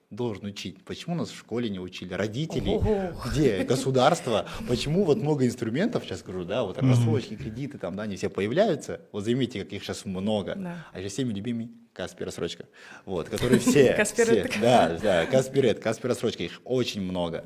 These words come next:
Speaker 4: Мгм.
Speaker 1: Ну, блин, а когда учиться? Ну, понятно, когда вот у меня есть дети,
Speaker 4: Да.
Speaker 1: да, когда его учить? Меня
Speaker 4: Я
Speaker 1: щас
Speaker 4: ду-,
Speaker 1: его приучить
Speaker 2: Да.
Speaker 1: или... Да?
Speaker 4: Я, я прокомментировала это вот так. А, на самом деле этот навык, да, вот как я говорю, финансовой грамотности, он взращивается родителями в первую очередь.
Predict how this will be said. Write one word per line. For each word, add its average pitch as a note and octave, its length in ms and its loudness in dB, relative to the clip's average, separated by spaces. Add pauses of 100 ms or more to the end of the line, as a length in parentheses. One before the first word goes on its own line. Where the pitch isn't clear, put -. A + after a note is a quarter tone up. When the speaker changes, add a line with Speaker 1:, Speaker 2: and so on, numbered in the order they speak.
Speaker 4:
Мгм. F#3+ 340 -10 (280)
Speaker 1:
Ну, A2+ 140 -8
блин, C3+ 420 -2
а F#2 160 -16
когда A#2 260 -6
учиться? C#3 560 -8
Ну, C#3 80 -12
понятно, A2 300 -4 (100)
когда C3+ 280 -4
вот A2 160 -2
у F#2+ 40 -12
меня A2+ 120 -2
есть F#2 120 -6
дети, A#2+ 360 -4 (400)
Speaker 4:
Да. F3 140 -6
Speaker 1:
да, D#3+ 300 -2
когда E3+ 220 0
его E3 140 2
учить? B2 260 -2
Меня A2 160 0
Speaker 4:
Я - 100 4
Speaker 1:
щас A3+ 100 6
Speaker 4:
ду-, F3 60 4
Speaker 1:
его A#2+ 100 0
приучить G#2+ 220 0
Speaker 2:
Да. D#3+ 300 2
Speaker 1:
или... F#2 300 -4 (260)
Да? D3 200 0
Speaker 4:
Я, G#3+ 100 8
я A3 200 6
прокомментировала G#3+ 920 -2
это E3+ 200 -4
вот D#3+ 160 -8
так. D3+ 220 -4 (840)
А, D#3+ 440 -4
на D3+ 120 -2
самом F#3 300 0
деле G3 240 0
этот E3+ 240 -4
навык, G3+ 320 -4
да, G3 180 -4
вот F#3+ 160 -10
как - 180 -20
я D3+ 120 -10
говорю, D3 240 -12
финансовой D3+ 460 -8
грамотности, F3 720 -6
он F3+ 260 -2
взращивается D#3 760 -4
родителями D#3+ 600 -4
в G3+ 60 -12
первую G3+ 320 -12
очередь. G3 460 -14